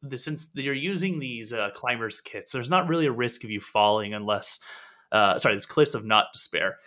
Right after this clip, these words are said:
Uh, because you're using climbers' kits, there's not a risk of you falling. Um, so the danger isn't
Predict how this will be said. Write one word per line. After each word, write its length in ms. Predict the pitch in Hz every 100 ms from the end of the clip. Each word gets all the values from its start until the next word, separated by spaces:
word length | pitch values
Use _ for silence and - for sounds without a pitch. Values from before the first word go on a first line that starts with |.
| _ -
Uh, 380 | 117 98 98 - - _ _
because 200 | 147 170
you're 100 | 175
using 200 | 170 160
climbers' 420 | 127 127 123 113 -
kits, 220 | 110 107
there's 120 | 113
not 140 | 156
a 40 | 156
risk 260 | 143 135
of 100 | 120
you 100 | 113
falling. 640 | 104 - 104 87 - - 95 -
Um, 400 | 117 104 98 90 -
so 240 | - 123
the 420 | 110 113 107 120 127
danger 520 | 127 160 170 131 123
isn't 440 | 110 120 117 117